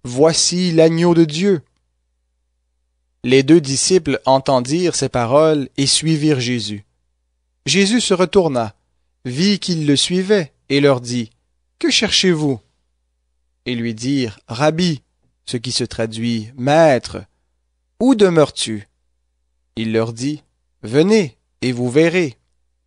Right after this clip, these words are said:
Ils allèrent et virent où il demeurait. Ils demeurèrent auprès de lui ce jour-là. C'était environ la dixième heure.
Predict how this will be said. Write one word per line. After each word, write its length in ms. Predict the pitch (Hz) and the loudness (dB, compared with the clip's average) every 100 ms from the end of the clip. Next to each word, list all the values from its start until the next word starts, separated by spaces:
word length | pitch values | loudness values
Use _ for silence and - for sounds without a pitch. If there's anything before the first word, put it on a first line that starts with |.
| _ _ _ _ - | _ _ _ _ -4
Ils 260 | 139 135 160 | -4 0 2
allèrent 600 | 170 175 196 202 180 - 143 | 2 2 0 -4 -10 -8 -2
et 120 | 139 | -2
virent 640 | 123 160 190 180 139 107 - | -2 -4 -2 -2 -2 -4 -4
où 220 | 165 185 147 | -2 -2 -2
il 220 | 135 131 | -2 2
demeurait. 560 | 151 156 139 107 98 _ _ _ _ _ _ _ _ _ | 2 4 2 0 -10 _ _ _ _ _ _ _ _ _
Ils 160 | 139 147 | -2 2
demeurèrent 600 | 180 196 202 208 220 175 | 4 4 4 4 2 2
auprès 280 | 165 - 180 | 2 0 2
de 120 | 170 | 2
lui 220 | 151 165 | 2 -2
ce 180 | - 156 | -2 0
jour-là. 460 | 156 131 110 98 _ _ _ _ _ - | 0 0 -2 -6 _ _ _ _ _ -8
C'était 340 | 143 165 160 | -4 -2 2
environ 560 | 156 139 139 120 135 151 | 2 4 2 4 4 6
la 160 | 123 | 2
dixième 500 | 120 151 135 135 120 | 0 -2 2 2 2
heure. 440 | 104 101 95 - | -2 -4 -8 -16